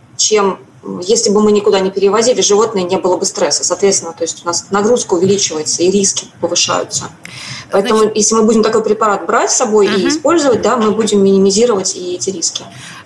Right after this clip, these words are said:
Speaker 2: Принято, это важное уточнение. Но если говорить об этих рисках,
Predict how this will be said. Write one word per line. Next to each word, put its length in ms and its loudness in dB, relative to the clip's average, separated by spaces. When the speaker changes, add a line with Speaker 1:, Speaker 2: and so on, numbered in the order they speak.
Speaker 2:
Принято, 420 -2
это 280 -4
важное 440 -2
уточнение. 720 -4
Но 140 0
если 300 -2
говорить 440 -4
об 140 -2
этих 300 -6
рисках, 440 -4